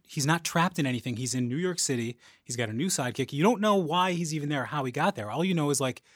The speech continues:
he's suspended from the force. He's no longer with Holly. Reasons unexplained. And w-,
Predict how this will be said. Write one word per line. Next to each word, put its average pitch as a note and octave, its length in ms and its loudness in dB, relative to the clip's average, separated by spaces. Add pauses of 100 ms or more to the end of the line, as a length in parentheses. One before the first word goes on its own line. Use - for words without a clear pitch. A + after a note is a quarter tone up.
(300)
he's C3 200 -4
suspended G3+ 480 2
from G#3+ 140 2
the F#3 40 0
force. A2+ 480 -6 (520)
He's B2 180 -6
no D3+ 120 2
longer F#3+ 300 4
with E3 160 0
Holly. A#2+ 360 -2
Reasons E3 320 4
unexplained. A#2 560 0 (160)
And C3+ 140 0
w-, C#3 300 -10